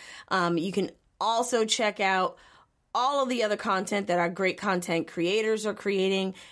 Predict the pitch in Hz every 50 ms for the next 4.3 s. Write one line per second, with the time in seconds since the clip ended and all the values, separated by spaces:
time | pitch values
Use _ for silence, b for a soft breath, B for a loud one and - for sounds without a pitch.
0 | B B - 180 175 - 185 180 175 175 - 185 180 175 - - - - 165 170
1 | 165 160 165 165 170 165 165 165 175 170 - 175 160 160 160 143 147 B B B
2 | B B B B _ - 180 190 185 180 180 175 175 - - 185 185 170 175 -
3 | 175 165 170 170 175 - - - 170 175 170 175 - 190 180 180 175 175 - 185
4 | 170 170 165 170 -